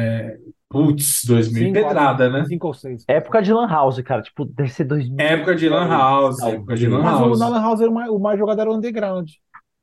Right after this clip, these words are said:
Speaker 3: Mas saiu, mas
Speaker 1: É.
Speaker 3: na, foi, mas depois veio o Most Wanted, tava, ele tava na Lan House, a Lan, a, ainda tinha Lan House rolando isso. Eu
Speaker 2: Cara,
Speaker 3: lembro
Speaker 1: quando,
Speaker 3: que eu cheguei a
Speaker 2: B M W
Speaker 3: jogar ele
Speaker 2: também.
Speaker 3: na Lan House.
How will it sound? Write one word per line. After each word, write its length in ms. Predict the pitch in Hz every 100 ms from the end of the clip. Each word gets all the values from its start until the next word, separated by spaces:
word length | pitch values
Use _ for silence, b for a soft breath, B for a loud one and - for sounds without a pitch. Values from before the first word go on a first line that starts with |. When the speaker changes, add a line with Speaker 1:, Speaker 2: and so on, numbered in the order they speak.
| _ _ _ _ _ _ _ _ _ _
Speaker 3:
Mas 180 | 131 151
saiu, 340 | - 196 220
mas 160 | 190 185
Speaker 1:
É. 20 |
Speaker 3:
na, 300 | 175 151 147 - -
foi, 280 | 165 156 110
mas 260 | 131 135
depois 340 | 139 - 151 143
veio 180 | 160 160
o 20 |
Most 260 | 151 151 147
Wanted, 400 | 139 147 156 139
tava, 320 | 143 139 139
ele 100 | 135
tava 160 | 147 151
na 100 | 147
Lan 120 | 131
House, 220 | 110 98
a 80 | 104
Lan, 280 | 117 131 127
a, 260 | 123 127 120
ainda 260 | 147 190
tinha 240 | 196 180 165
Lan 140 | 160
House 380 | 123 104 98 98 _ _ _ _ _ _ _ _ -
rolando 300 | 117 110 104
isso. 320 | 92 - 110 - -
Eu 80 | 120
Speaker 2:
Cara, 300 | 120 156 151
Speaker 3:
lembro 20 |
Speaker 1:
quando, 200 | - 170
Speaker 3:
que 80 | 165
eu 80 | 135
cheguei 80 |
a 40 | 127
Speaker 2:
B 100 | 131
M 100 | 123
W 100 | 123
Speaker 3:
jogar 200 | 120 117
ele 80 | 110
Speaker 2:
também. 0 |
Speaker 3:
na 80 | 113
Lan 120 | 110
House. 300 | 113 104 101